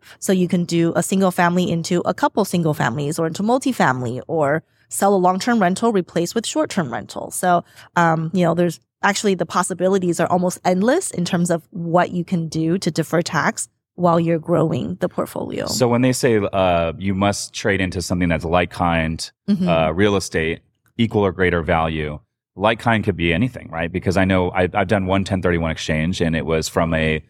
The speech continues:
Speaker 2: thirty-two unit multifamily property into a luxury short-term rental.
Speaker 1: Mm-hmm.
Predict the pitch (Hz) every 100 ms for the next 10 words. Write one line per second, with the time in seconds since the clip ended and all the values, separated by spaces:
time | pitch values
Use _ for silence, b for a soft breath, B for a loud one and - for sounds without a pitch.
0 | _ _ _ 104 92 - 90 85 82 -
1 | 92 90 87 85 80 78 82 78 78 78
2 | 78 98 90 - 85 80 78 80 80 78
3 | - 85 82 82 78 76 80 - 78 -
4 | 73 76 85 62 67 185 170 156 151